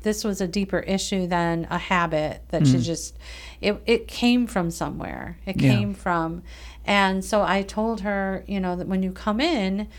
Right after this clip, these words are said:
Speaker 1: we're gonna have to do an age regression to find the origin and then heal that.
Speaker 2: Mm, mm-hmm.
Speaker 1: And this is why I feel like hypnosis works a lot faster than psychotherapy,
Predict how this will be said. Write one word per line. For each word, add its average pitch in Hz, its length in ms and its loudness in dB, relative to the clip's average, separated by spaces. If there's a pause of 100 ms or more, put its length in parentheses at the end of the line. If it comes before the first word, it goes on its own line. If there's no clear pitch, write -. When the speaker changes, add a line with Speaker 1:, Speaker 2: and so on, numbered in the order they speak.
(180)
Speaker 1:
we're 202 120 0
gonna 208 140 2
have 196 200 -2
to 220 100 -4
do 196 160 0
an 180 120 -2
age 254 280 -2
regression 185 600 0
to 185 100 -8
find 196 340 0
the 190 60 0
origin 202 960 -2 (340)
and 202 180 2
then 190 140 2
heal 226 440 2
that. 92 460 -2
Speaker 2:
Mm, 139 160 -2 (380)
mm-hmm. - 160 0
Speaker 1:
And 208 500 4 (460)
this 285 260 2
is 294 180 2
why 214 380 6
I 208 60 2
feel 208 320 2
like 185 260 2 (140)
hypnosis 208 720 -2
works 190 260 -4
a 202 40 -2
lot 180 220 0
faster 180 800 0
than 165 220 -2
psychotherapy, 175 1040 -4